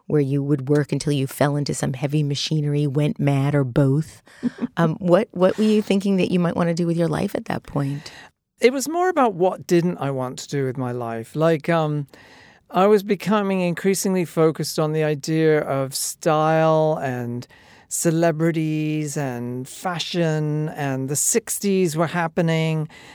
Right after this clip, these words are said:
Speaker 2: and the Beatles, and these people seemed to be having fun and looking good, and it seemed to be the an-,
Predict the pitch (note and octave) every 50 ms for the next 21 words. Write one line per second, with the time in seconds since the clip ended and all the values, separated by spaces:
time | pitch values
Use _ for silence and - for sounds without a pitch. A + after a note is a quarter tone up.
0 | - - - E3 D#3 D#3 D3+ D3+ D#3 D3+ D3 C3 - E3 C#3+ - - F3+ F3+ F3
1 | E3 - E3 E3 D#3+ D#3 D#3 D#3 D3+ D3+ D#3 D#3+ D3+ - - - - - - -
2 | - - E3 E3+ F3 E3+ E3+ F#3+ G3+ F#3+ - - A3+ G3 G#3 - - G3+ F#3 D#3+
3 | F3 E3 D#3+ D3+ D#3 C#3+ B2+ - - - - - - - G3+ G3+ F#3 D#3+ C#3 B2+
4 | A#2 A#2 A2+ A2+ A#2 - - - - - _ - D#3 D#3+ D#3+ D#3 D#3 D#3 D3+ D3+
5 | E3 F#3 G#3 G3+ - F#3+ E3+ D#3+ D3 C#3+ D3+ C#3+ C3+ B2+ B2 A#2+ A#2+ A#2+ A#2 -
6 | - - - D#3+ D#3+ D#3 D3+ D#3 D#3+ F#3 - F3+ E3 - - G#3 G#3+ A3+ A3 -
7 | F#3+ G3+ G3 F#3+ E3 E3+ E3 E3+ F3 F3+ F3+ F3+ F3+ D#3+